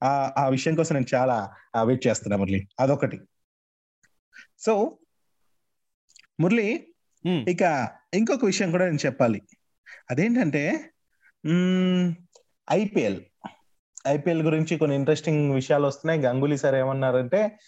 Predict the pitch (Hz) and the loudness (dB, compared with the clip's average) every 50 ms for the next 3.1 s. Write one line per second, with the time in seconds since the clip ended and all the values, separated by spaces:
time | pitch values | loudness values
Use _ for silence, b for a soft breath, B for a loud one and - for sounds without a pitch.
0 | b b _ - 123 127 127 123 123 123 123 120 120 117 117 117 113 113 117 123 | b b _ -2 0 0 2 2 2 2 2 2 2 2 0 0 0 0 0 0
1 | 143 151 151 135 110 - - _ _ _ _ - 127 131 127 135 143 156 165 165 | 0 0 0 0 -2 -4 -8 _ _ _ _ -2 0 0 2 0 0 0 2 2
2 | 156 143 - 143 127 120 117 123 131 131 131 127 - 135 117 120 139 156 170 160 | 0 0 0 0 0 2 2 2 0 0 -2 0 0 0 0 2 2 2 2 0
3 | 123 | -2